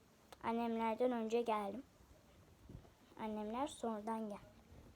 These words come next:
Benim halam gidecekti. Kuzenim de gidecekti. Amcam da gidecekti. Anneme dedim ki, "Anne," dedim, "ben de olayım." Bana bilet aldılar sağ olsun.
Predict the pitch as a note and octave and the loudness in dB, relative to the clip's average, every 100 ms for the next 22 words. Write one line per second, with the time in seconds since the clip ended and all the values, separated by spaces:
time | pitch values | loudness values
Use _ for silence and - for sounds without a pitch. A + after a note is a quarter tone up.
0 | - - - A#3+ B3 B3+ - - - - | -20 -10 -4 0 0 -4 -10 -20 -20 -20
1 | - - - - - - - A#3+ A#3+ A#3+ | -20 -20 -20 -20 -20 -12 -2 2 4 2
2 | B3 - - - - - - A3 G3+ - | 0 -16 -20 -20 -20 -20 -10 -6 -6 -8
3 | - A3+ C#4 - - - - - - - | -10 -8 -8 -14 -20 -20 -20 -20 -20 -10
4 | - A3+ A3+ A3+ A#3 G#3 G#3 G#3+ - - | -4 2 2 2 0 -2 -4 -10 -10 -8
5 | G3+ - - A#3 A3+ A3+ A3+ A3 G#3 - | -8 -4 4 4 4 2 0 0 -4 -10
6 | - - - - - - - - - - | -14 -12 -10 -10 -12 -14 -18 -20 -8 0
7 | C4+ C4 C4 C4+ C#4+ D4 - A3+ A3+ G#3+ | 4 4 4 2 2 2 0 -2 0 -2
8 | G#3 G3+ G#3 A#3 A#3+ G#3 G#3 G3 A3 C#4+ | -2 -4 -2 0 0 0 0 0 0 2
9 | D4 C#4+ C#4+ D#4+ C4 - G#3+ G#3 G#3 G#3 | 4 2 2 4 4 2 -2 0 0 0
10 | - A3+ G#3 G3+ - G4+ | -2 0 0 0 -2 -6